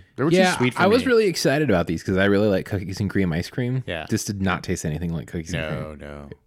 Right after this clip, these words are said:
Speaker 2: Yeah. At first, you're like, "Oh, it's a regular M and M." And then you're
Speaker 1: Mm-hmm.
Speaker 2: like, "Nope,
Speaker 1: Then you get
Speaker 2: not
Speaker 1: slapped
Speaker 2: as
Speaker 1: in the
Speaker 2: good as
Speaker 1: face
Speaker 2: regular
Speaker 1: with the
Speaker 2: M and M."
Speaker 1: sweetness.
Speaker 2: Yeah.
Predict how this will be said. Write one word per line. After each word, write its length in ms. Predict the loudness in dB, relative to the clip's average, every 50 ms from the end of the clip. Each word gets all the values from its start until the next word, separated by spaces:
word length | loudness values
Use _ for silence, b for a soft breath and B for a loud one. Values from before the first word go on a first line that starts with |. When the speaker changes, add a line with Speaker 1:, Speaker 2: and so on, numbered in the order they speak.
| _ _ _ _
Speaker 2:
Yeah. 180 | -10 -10 -10 -10 -10 -10
At 100 | -10 -2
first, 240 | 0 0 0 2 2
you're 80 | 0
like, 140 | 0 0 2
"Oh, 120 | 2 0
it's 140 | 0 2 2
a 20 | 0
regular 220 | 2 2 2 2
M 140 | 2 0 0
and 100 | 0 0
M." 160 | 0 0 -2
And 100 | -2 -2
then 60 | -2 0
you're 80 | 0 0
Speaker 1:
Mm-hmm. 160 | -2 -4 -4
Speaker 2:
like, 20 |
"Nope, 380 | -6 -4 -2 0 0 0 0 0 -2
Speaker 1:
Then 140 | -2 0
you 80 | 0 0
get 80 | 0 0
Speaker 2:
not 60 | 2
Speaker 1:
slapped 120 | 2 2 2
Speaker 2:
as 100 | 2 2
Speaker 1:
in 40 | 2
the 40 | 4
Speaker 2:
good 80 | 4
as 60 | 4 4
Speaker 1:
face 80 | 4
Speaker 2:
regular 240 | 2 2 2 2 0 2
Speaker 1:
with 60 | 0
the 40 | 0
Speaker 2:
M 40 | -2
and 80 | -2
M." 60 | -4 -4
Speaker 1:
sweetness. 480 | -4 -4 -6 -6 -8 -14 -14 -12 -8 -6
Speaker 2:
Yeah. 220 | -6 -6 -6 -6